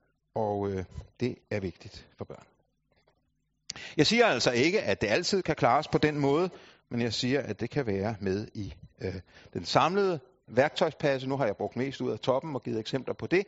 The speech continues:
øh, men altså, det er hele pakken her som sådan, som jeg synes giver en god ramme for, for helheden i omgangen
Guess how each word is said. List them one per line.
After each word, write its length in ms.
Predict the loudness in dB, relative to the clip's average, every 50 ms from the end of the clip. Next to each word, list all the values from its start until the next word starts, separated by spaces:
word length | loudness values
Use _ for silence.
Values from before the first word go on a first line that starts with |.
| -4 -20 -20 -20 -20 -20 -20 _ _ -4 -2
øh, 340 | 0 2 2 0 0 0 -2
men 160 | -2 0 0
altså, 240 | 0 -2 -2 -4 -2
det 240 | 0 -2 0 0
er 80 | -2 -2
hele 440 | -2 -2 -2 0 0 0 -2 -2 -4 -6
pakken 360 | -2 0 0 0 -2 -4 -8 -6
her 320 | -2 0 0 0 -2 -6
som 220 | -10 -10 -10 -8
sådan, 380 | 0 2 2 2 2 0 -4 -10 -10 _ _ _ _ _ _ _ _ _ -10
som 140 | -6 -4 -4
jeg 100 | -4 -4
synes 320 | -2 -4 -4 -4 -4 -4
giver 200 | -2 -2 -2 -2
en 100 | -4 -4
god 360 | -2 -2 0 0 -2 -6 -6
ramme 380 | -4 -2 0 0 0 0 -2 -2
for, 400 | -4 0 2 2 2 2 -2 -12 _ _ _ _ _ _ _ _ _ _ _ _ _
for 80 | -2 -2
helheden 720 | 0 2 0 2 0 0 0 -2 -2 -2 -2 -4 -6 -8 -6 -6
i 220 | -6 -4 -6 -8 -14 -16 -8
omgangen 540 | -6 -6 -6 -4 -6 -6 -6 -8 -12 -18